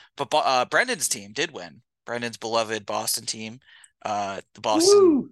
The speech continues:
Speaker 1: Celtics, just like his beloved Boston Bruins won the day before.
Speaker 2: <laughs> I
Speaker 1: So
Speaker 2: literally hate you so much.
Speaker 1: <laughs> So, Brendan, do you have any more advice for the people on what they can expect for the rest of this Boston series?
Speaker 2: I'll be honest, I totally f-,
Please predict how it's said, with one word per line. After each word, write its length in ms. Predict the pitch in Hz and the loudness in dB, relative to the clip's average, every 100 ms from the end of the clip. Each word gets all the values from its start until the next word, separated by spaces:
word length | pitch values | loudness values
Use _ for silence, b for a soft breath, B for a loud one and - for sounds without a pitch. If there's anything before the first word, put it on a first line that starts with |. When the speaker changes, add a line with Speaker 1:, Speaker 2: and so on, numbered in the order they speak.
| _ | _
Speaker 1:
Celtics, 600 | - - 220 123 131 - | -6 -6 -4 -4 -2 -2
just 240 | - 156 - | -2 -4 -2
like 140 | 190 | -2
his 140 | 185 175 | -2 -6
beloved 360 | 165 170 175 | -4 -4 -2
Boston 300 | 165 180 175 | -2 -2 -4
Bruins 340 | 160 190 123 107 | -10 -14 -14 -6
won 220 | 123 139 | -6 -4
the 80 | 135 | -4
day 140 | 131 | -4
before. 440 | 131 - 151 117 - - | -6 -10 -6 -6 -8 -10
Speaker 2:
<laughs> 100 | - | -6
I 140 | 113 | -4
Speaker 1:
So 100 | 117 | 0
Speaker 2:
literally 340 | 117 113 113 | 0 2 0
hate 200 | 107 104 | -2 -2
you 120 | 98 92 | -4 -6
so 240 | - 87 | -6 -6
much. 360 | - - 156 - | -4 -2 -4 -2
Speaker 1:
<laughs> 800 | 147 - 165 - - - - - | -4 -4 -6 -6 -10 -14 -12 -4
So, 500 | - 180 170 165 - _ _ _ | 2 4 2 0 -10 _ _ _
Brendan, 460 | 170 226 185 123 110 - | 0 0 0 -6 -12 -12
do 80 | 139 | -8
you 100 | 233 | -2
have 140 | 233 | 0
any 180 | 175 147 | 0 0
more 200 | 143 131 | -2 -4
advice 280 | 120 123 123 | -2 -2 -2
for 60 | 120 | -6
the 80 | |
people 400 | 110 123 113 120 95 | -10 -12 -8 -6 -4
on 200 | 117 120 | -4 -4
what 160 | 135 | -2
they 120 | 127 | -2
can 140 | 151 143 | -2 -4
expect 340 | 113 - 110 | -4 -4 -4
for 80 | - | -6
the 100 | 107 | -10
rest 220 | 107 107 | -4 -2
of 60 | 104 | -4
this 220 | 107 - | -6 -8
Boston 400 | - 113 113 95 | -6 -4 -4 -6
series? 440 | - - - - - | -8 -10 -10 -6 -2
Speaker 2:
I'll 80 | 196 | 0
be 100 | 190 | 2
honest, 280 | 180 147 | 2 2
I 80 | 156 | 0
totally 460 | 151 160 156 156 | 0 0 2 2
f-, 60 | 143 | -2